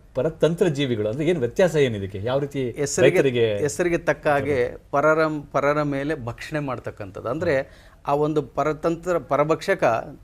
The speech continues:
Speaker 2: ಆ ಒಂದು ಕೀಟದ ಮೇಲೆ ಏನು ಅವಲಂಬನೆ ಆಗಿರುತ್ತೆ, ತನ್ನ, ತನ್ನ ಊಟಕ್ಕಾಗಿ, ತನ್ನ, ತನ್ನ
Speaker 1: ಆಹಾರ, ಜೀವನ ಚಕ್ರ,
Speaker 2: ಆಹಾರಕ್ಕಾಗಿ,
Speaker 1: ಜೀವನ ಕ್ರಮ.
Speaker 2: ಆ ಆಹಾರಕ್ಕಾಗಿ ಅದನ್ನ ಪ್ರಿಡೇಟ್ ಮಾಡುತ್ತೆ, ಅಂದ್ರೆ ಭಕ್ಷಿಸುತ್ತೆ.
Speaker 1: ಓಕೆ, ಓಕೆ.
Speaker 2: ಆದ್ರೆ ಪರತಂತ್ರ ಜೀವಿ ಹಾಗಲ್ಲ.
Speaker 1: ಹ್ಮ್.
Speaker 2: ಪರತಂತ್ರ ಜೀವಿ ಪರರ ಮೇಲೆ ತಂತ್ರವನ್ನು ಹೂಡ್ತಕ್ಕಂಥದ್ದು. ಅಂದ್ರೆ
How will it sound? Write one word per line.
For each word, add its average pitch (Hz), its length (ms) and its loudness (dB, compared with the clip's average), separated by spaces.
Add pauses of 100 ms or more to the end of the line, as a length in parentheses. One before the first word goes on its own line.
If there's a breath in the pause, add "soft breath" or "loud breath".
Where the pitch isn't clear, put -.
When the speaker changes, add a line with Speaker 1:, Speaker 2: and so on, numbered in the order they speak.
(280)
Speaker 2:
ಆ 139 120 2
ಒಂದು 143 280 0
ಕೀಟದ 180 400 -2
ಮೇಲೆ 170 280 0
ಏನು 151 140 -2
ಅವಲಂಬನೆ 135 400 -2
ಆಗಿರುತ್ತೆ, 123 520 -6
ತನ್ನ, 156 240 0 (260)
ತನ್ನ 160 260 0
ಊಟಕ್ಕಾಗಿ, 170 800 0
ತನ್ನ, 143 300 -4
ತನ್ನ - 880 -8
Speaker 1:
ಆಹಾರ, 117 260 -2
ಜೀವನ 175 160 4
ಚಕ್ರ, 147 120 2
Speaker 2:
ಆಹಾರಕ್ಕಾಗಿ, 180 760 6
Speaker 1:
ಜೀವನ 139 140 0
ಕ್ರಮ. 110 200 -8 (240)
Speaker 2:
ಆ 147 360 -2
ಆಹಾರಕ್ಕಾಗಿ 180 600 4
ಅದನ್ನ 180 300 0 (600 soft breath)
ಪ್ರಿಡೇಟ್ 156 340 2
ಮಾಡುತ್ತೆ, 104 320 -4
ಅಂದ್ರೆ 147 200 -2
ಭಕ್ಷಿಸುತ್ತೆ. 131 680 -2
Speaker 1:
ಓಕೆ, 98 100 -12
ಓಕೆ. - 440 -18
Speaker 2:
ಆದ್ರೆ 151 200 4
ಪರತಂತ್ರ 185 580 4
ಜೀವಿ 175 200 2
ಹಾಗಲ್ಲ. 104 360 -4
Speaker 1:
ಹ್ಮ್. 123 180 -10
Speaker 2:
ಪರತಂತ್ರ 170 460 0
ಜೀವಿ 180 280 0
ಪರರ 180 360 4
ಮೇಲೆ 208 280 4
ತಂತ್ರವನ್ನು 175 500 2
ಹೂಡ್ತಕ್ಕಂಥದ್ದು. 131 640 -2
ಅಂದ್ರೆ 165 360 2